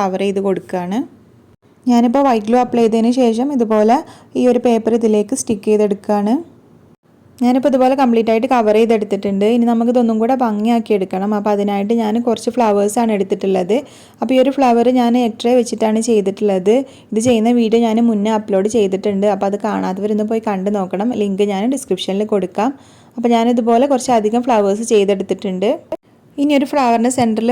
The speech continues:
വെക്കാനായിട്ട് ഞാനിതുപോലെ ഫോയിൽ പേപ്പറിൻ്റെ ബോൾസാണ് ചെയ്തെടുത്തിട്ടുള്ളത്. അപ്പോൾ അത് ചെയ്യാനായിട്ട് ഞാനിതുപോലെ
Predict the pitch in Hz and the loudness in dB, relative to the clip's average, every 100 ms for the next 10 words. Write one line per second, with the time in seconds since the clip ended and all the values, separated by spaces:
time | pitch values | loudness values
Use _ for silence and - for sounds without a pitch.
0 | 247 240 220 202 202 240 226 208 220 208 | 0 0 -2 -2 0 0 0 0 0 2
1 | 202 233 247 220 202 202 190 202 220 233 | 2 0 2 0 2 0 0 0 0 2
2 | 196 190 208 214 226 190 190 196 190 185 | 0 0 -4 -2 0 0 -2 -4 -4 -2
3 | 180 214 294 - - 233 240 240 277 240 | 0 0 -2 -8 -10 -2 0 0 2 2
4 | 220 220 220 214 226 214 220 208 208 | 2 0 0 0 0 0 0 0 0